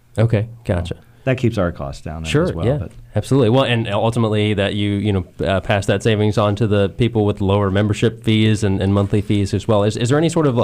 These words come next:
Speaker 1: uh, time commitment that somebody has to give to join the
Speaker 2: Uh,
Speaker 1: boat
Speaker 2: we
Speaker 1: club?
Speaker 2: have one, three, and five-year memberships. Uh, however, the most cost-effective is gonna be the five. It's gonna keep your membership,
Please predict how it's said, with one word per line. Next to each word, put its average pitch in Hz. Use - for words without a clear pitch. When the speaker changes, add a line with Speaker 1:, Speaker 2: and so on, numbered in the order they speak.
Speaker 1:
uh, 92
time 127
commitment 123
that 113
somebody 120
has 117
to 113
give 113
to 117
join 113
the 113
Speaker 2:
Uh, 113
Speaker 1:
boat 113
Speaker 2:
we 127
Speaker 1:
club? 156
Speaker 2:
have 139
one, 127
three, 117
and 92
five-year 104
memberships. 107
Uh, 92
however, 101
the 95
most 123
cost-effective 98
is 95
gonna 92
be 98
the 92
five. 95
It's 92
gonna 87
keep 90
your 87
membership, 87